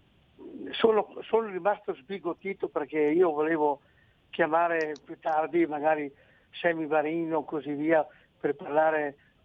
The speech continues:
dalla parte politica anche, ma mi avete messo K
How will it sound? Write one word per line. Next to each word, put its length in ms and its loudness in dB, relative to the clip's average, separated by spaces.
dalla 240 2
parte 360 -2
politica 680 -2
anche, 380 0
ma 380 2
mi 220 -2
avete 380 0
messo 480 -4
K 160 0